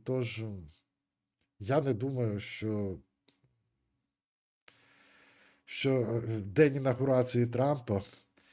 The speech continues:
є таким днем. Якщо будемо, о, можливість утримувати і ще більше с-, сили ворога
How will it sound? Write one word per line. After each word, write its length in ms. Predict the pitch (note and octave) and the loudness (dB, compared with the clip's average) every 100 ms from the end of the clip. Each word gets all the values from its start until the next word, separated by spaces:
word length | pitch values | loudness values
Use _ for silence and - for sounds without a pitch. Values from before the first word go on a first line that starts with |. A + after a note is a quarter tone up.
| _ _ _ _ - | _ _ _ _ -14
є 380 | F#2 A2 A2+ | -6 0 0
таким 540 | A2 G2 F#2+ G#2 G#2 F2+ - _ _ _ _ _ | -2 -6 -6 -4 -4 -6 -14 _ _ _ _ _
днем. 500 | E2 F2+ G#2 G2+ D2+ - _ G2+ | -18 -8 -2 -2 -4 -12 _ -6
Якщо 800 | A2 B2+ - - D3 C#3+ C3 - _ - | -4 -4 -4 0 0 2 0 -4 _ -16
будемо, 760 | G2+ G#2 C#3+ D#3+ D3 C3 B2 | -12 -4 -2 2 2 0 -2
о, 1000 | G#2+ A#2 G#2 G2+ F2 C#2+ C#2 C#2 B1+ B1+ | -4 -6 -6 -6 -8 -12 -14 -16 -16 -16
можливість 1000 | D#2 G#2+ A#2 A2 G#2+ G#2 F#2+ G2+ - - _ _ _ _ - _ _ - | -10 -2 0 0 0 0 -2 -8 -12 -20 _ _ _ _ -20 _ _ -12
утримувати 720 | G#2 C3 C3 A#2 G2 G2 E2+ A#2 | -4 2 2 2 -2 -4 -4 -2
і 40 | |
ще 300 | A#2 - C3+ | 0 4 4
більше 440 | A#2+ B2 A2+ - G2 | 6 2 2 -2 -6
с-, 480 | - C#2+ D2 F2 | -8 -12 -10 -10
сили 380 | D#2+ - A2 G2 | -10 -4 -4 -2
ворога 500 | F#2+ G2+ F2+ E2 E2+ | -4 -4 -4 -6 -8